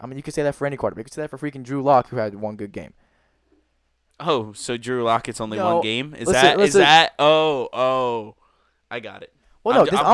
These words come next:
Speaker 2: bu-,
Speaker 1: I'm
Speaker 2: that
Speaker 1: saying,
Speaker 2: was just
Speaker 1: I'm
Speaker 2: me
Speaker 1: saying it,
Speaker 2: busting
Speaker 1: I'm
Speaker 2: you. I
Speaker 1: saying
Speaker 2: was
Speaker 1: it from,
Speaker 2: just,
Speaker 1: I'm saying it from your end.
Speaker 2: I was just busting you. I
Speaker 1: I'm
Speaker 2: was,
Speaker 1: fine. I'm
Speaker 2: that
Speaker 1: saying it
Speaker 2: was a
Speaker 1: from your
Speaker 2: joke.
Speaker 1: end because you're, you're saying that, oh, you know, this guy had one good
Speaker 2: Yeah, it
Speaker 1: game.
Speaker 2: was.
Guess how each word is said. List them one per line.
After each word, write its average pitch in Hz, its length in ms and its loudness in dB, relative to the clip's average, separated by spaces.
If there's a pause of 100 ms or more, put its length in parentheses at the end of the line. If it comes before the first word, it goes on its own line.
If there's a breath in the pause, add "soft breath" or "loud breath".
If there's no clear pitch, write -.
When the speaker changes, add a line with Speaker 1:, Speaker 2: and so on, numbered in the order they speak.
Speaker 2:
bu-, 160 60 0
Speaker 1:
I'm 247 100 8
Speaker 2:
that 277 100 4
Speaker 1:
saying, - 100 4
Speaker 2:
was - 60 0
just - 120 -2
Speaker 1:
I'm 254 60 2
Speaker 2:
me - 80 -6
Speaker 1:
saying 165 140 2
it, - 60 2
Speaker 2:
busting 185 160 0
Speaker 1:
I'm 214 80 2
Speaker 2:
you. - 0 -
I 220 120 -10
Speaker 1:
saying 175 160 0
Speaker 2:
was 190 40 -6
Speaker 1:
it 185 100 -4
from, 190 100 -4
Speaker 2:
just, - 100 -4
Speaker 1:
I'm 220 120 -2
saying 214 200 -4
it 214 80 -6
from 220 140 -10
your 240 180 -2
end. 131 140 -4
Speaker 2:
I 107 40 -10
was 107 160 -16
just - 160 -20
busting - 280 -20
you. - 100 -20
I 202 80 -4
Speaker 1:
I'm 233 80 -4
Speaker 2:
was, - 60 -14
Speaker 1:
fine. 226 220 0
I'm 160 100 -6
Speaker 2:
that 185 60 -12
Speaker 1:
saying 196 120 -6
it - 20 -8
Speaker 2:
was 190 60 -8
a - 40 -20
Speaker 1:
from 190 80 -10
your 208 140 -4
Speaker 2:
joke. 175 60 -2
Speaker 1:
end 104 100 -8
because 135 320 -10
you're, 170 120 -4
you're 170 200 -6
saying 180 240 -8
that, 151 100 -2
oh, 151 180 0
you 123 100 -10
know, 123 140 -4
this 147 200 -6
guy 143 140 2
had 139 100 2
one 135 220 -2
good 123 180 -4
Speaker 2:
Yeah, 110 80 -6
it 104 40 -6
Speaker 1:
game. 107 100 -8
Speaker 2:
was. - 160 -18